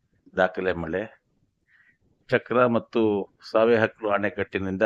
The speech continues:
ಸುಮಾರು ಹತ್ತು ಸಾವಿರ ಕ್ಯೂಸೆಕ್ಸ್ ನೀರು ಲಿಂಗನಮಕ್ಕಿ ಅಣೆಕಟ್ಟೆ ಕೂಡ ಬರುತ್ತೆ. ಹಾಗಾಗಿ ಆ ಮಳೆಗಳ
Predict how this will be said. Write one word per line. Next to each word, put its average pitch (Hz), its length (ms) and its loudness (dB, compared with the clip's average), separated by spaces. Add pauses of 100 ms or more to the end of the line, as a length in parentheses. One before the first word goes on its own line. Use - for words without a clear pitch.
(1400)
ಸುಮಾರು 104 480 -2
ಹತ್ತು 107 360 -6
ಸಾವಿರ 107 420 0
ಕ್ಯೂಸೆಕ್ಸ್ - 800 -6
ನೀರು 101 260 -2 (1300)
ಲಿಂಗನಮಕ್ಕಿ 104 500 0
ಅಣೆಕಟ್ಟೆ 90 440 -2
ಕೂಡ 87 200 -8
ಬರುತ್ತೆ. 110 460 -2 (460)
ಹಾಗಾಗಿ 104 520 0 (680)
ಆ 95 120 2
ಮಳೆಗಳ 101 440 0